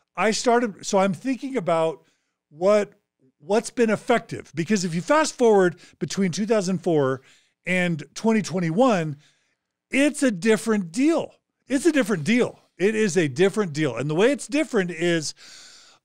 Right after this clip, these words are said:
a way larger percentage, uh, the, the, the acceleration of, of op-, eyes opening, of awakening, and or disaffection from Mormonism.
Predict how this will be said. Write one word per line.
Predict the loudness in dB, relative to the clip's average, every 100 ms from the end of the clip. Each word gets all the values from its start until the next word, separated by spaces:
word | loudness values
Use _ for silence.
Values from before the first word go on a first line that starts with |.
| _ _ _ _ -6
a | -6
way | -6 -6 -4 0 2 2
larger | 2 4 4 2 -2
percentage, | -4 -6 -2 0 0 0 -4 -8 -14 _ _ _ _ _ _ _ -20 -20 _ _ -6
uh, | -4 -6 _
the, | -8 -8 -4
the, | -2 -2
the | 0 0
acceleration | 0 -4 0 2 4 4 4 2 -2 -2
of, | -2 -4 -4
of | -2 -2 -6 _
op-, | 2 2 2 -4
eyes | 0 2 2 2
opening, | 0 0 -4 -2 -4 -8 _ _
of | -2 0
awakening, | 0 2 0 0 -4 -4 -4 -4
and | -2 -2
or | -2 -2 -2
disaffection | -4 -4 -4 -4 -4 -6
from | -4 -4
Mormonism. | -4 -4 -6 -8 -12